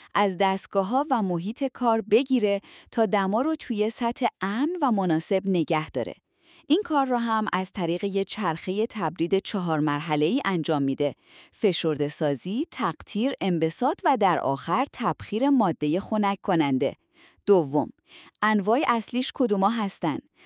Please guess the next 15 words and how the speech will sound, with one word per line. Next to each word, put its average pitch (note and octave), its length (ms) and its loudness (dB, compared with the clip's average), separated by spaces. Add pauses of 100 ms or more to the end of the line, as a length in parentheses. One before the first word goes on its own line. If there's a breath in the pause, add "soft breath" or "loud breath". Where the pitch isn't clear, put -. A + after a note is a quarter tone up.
(220 soft breath)
دو D4+ 140 2
تا F4+ 160 -2
نوع C4+ 240 4
خیلی F3+ 360 0
رایج C#3 540 0
داریم. A#2 260 0 (360 soft breath)
یکی C4 340 2
هوا F#3 360 2
خنک F3+ 580 2
و G#3 80 2
یکی F3 360 -2
هم C4 160 2 (100)
آب F3+ 220 4
خنک. C#3+ 520 -2 (440 soft breath)
چیلر C4+ 280 2